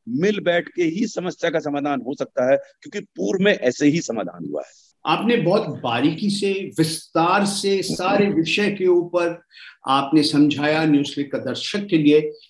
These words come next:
Speaker 2: मेरा आखिरी सवाल ये, जयराम रमेश जी, जो यूपीए सरकार में पर्यावरण मंत्री थे, वो दस अक्टूबर बारह इक्कीस बजे एक ट्वीट किया, वो अंग्रेजी में ट्वीट किया,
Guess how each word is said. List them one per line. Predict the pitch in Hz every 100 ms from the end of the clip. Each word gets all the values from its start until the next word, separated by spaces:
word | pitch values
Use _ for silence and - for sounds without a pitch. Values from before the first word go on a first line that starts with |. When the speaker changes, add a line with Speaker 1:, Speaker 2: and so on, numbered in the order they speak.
| -
Speaker 2:
मेरा | 233 285
आखिरी | - 170 196 226 220
सवाल | 143 131 139 143
ये, | 113 101 - _ _ _ _ - - - - -
जयराम | 175 208 247 170
रमेश | 143 160 160 -
जी, | 147 294 -
जो | 156 160 156 156 - _ _ _ _ _ _ _ -
यूपीए | 151 147 151 147
सरकार | 147 120 131 127 131
में | 135 -
पर्यावरण | 135 127 131 131 127 120
मंत्री | 123 120 - 202 -
थे, | 113 - _ _ _ _ _ _ _ - 135
वो | 147
दस | 151 226 220
अक्टूबर | 208 - 196 226 254 247 -
बारह | 139 143 156
इक्कीस | 185 151 - - 208 165
बजे | 160 214
एक | 208 - -
ट्वीट | 247 -
किया, | - - - _ _ _ -
वो | 202
अंग्रेजी | 202 208 254 330
में | 330 156
ट्वीट | 175 180 -
किया, | 113 -